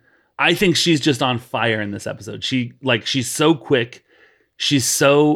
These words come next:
like, her facial expressions are so, like, like,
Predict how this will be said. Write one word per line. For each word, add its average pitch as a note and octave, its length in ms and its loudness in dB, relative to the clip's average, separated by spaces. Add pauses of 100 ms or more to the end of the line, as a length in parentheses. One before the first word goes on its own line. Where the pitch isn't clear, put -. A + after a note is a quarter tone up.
like, B2+ 200 2
her C3 140 -4
facial D3 360 2
expressions B2+ 500 0
are A#2 60 -2
so, C3+ 400 2
like, A#2+ 420 0 (840)
like, B2 300 -2